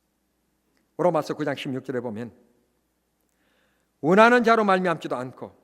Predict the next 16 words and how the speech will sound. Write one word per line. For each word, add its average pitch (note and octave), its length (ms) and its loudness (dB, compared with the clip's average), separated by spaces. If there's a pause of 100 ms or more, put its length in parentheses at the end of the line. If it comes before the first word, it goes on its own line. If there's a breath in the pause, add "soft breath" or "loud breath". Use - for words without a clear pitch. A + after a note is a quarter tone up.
(420)
다른 C4+ 200 2
박질을 C#4+ 300 2
잘한다고 E4+ 760 4
해서 F#3+ 220 2
그로 D4+ 240 2
말미암아 C4 440 6
되는 G3 200 -2
것도 F3+ 180 -8
아니고, C3 440 -16 (460)
오직 D#4+ 380 8 (420 loud breath)
하나님이 C3+ 480 -6
긍휼히 D4 580 2
여기시는 G#3+ 440 0
자로 F3 200 -2
말미암아 A3+ 580 2
되느니라. D3+ 640 -8